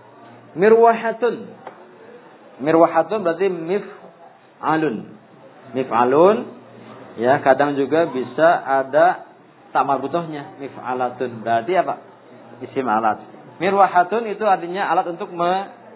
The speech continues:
men-, me-, menimbulkan angin. Bahasa kitanya kipas. Nah, kipas. Mirwaha itu artinya isim alat. Ya, ini kipas.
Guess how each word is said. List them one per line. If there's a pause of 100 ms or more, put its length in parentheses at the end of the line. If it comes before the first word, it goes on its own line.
(160)
men-,
me-,
menimbulkan
angin. (400)
Bahasa
kitanya
kipas. (400)
Nah,
kipas. (140)
Mirwaha
itu
artinya (240)
isim
alat. (640)
Ya,
ini
kipas.